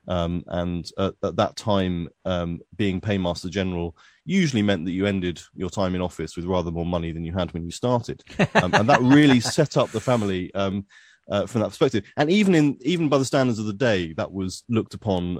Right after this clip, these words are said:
um, fairly suspiciously. And he spent most of his career actually defending his father's reputation. Um, and it's, a lot of his biographers say that that's something which was,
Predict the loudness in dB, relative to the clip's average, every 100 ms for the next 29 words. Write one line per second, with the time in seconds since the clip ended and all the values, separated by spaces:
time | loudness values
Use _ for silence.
0 | -6 -2 0 0 -4 -8 _ -10 0 2
1 | 2 0 -6 -10 -8 -4 -4 -4 -10 -10
2 | -6 -4 -4 -6 -14 -20 _ -2 2 4
3 | 6 6 6 4 0 -2 0 -2 -6 -4
4 | 0 -2 -4 -10 -20 -20 _ _ -6 -4
5 | -4 -6 -2 2 4 2 0 -2 -2 -2
6 | 0 -2 -4 -8 -8 -6 -6 0 2 2
7 | -2 -10 -8 0 2 2 -2 -2 -2 -2
8 | -10 _ -18 -10 -8 0 2 4 2 2
9 | 2 2 -2 -6 -4 0 0 -2 -6 -4
10 | -6 -6 -6 -6 -8 -6 -6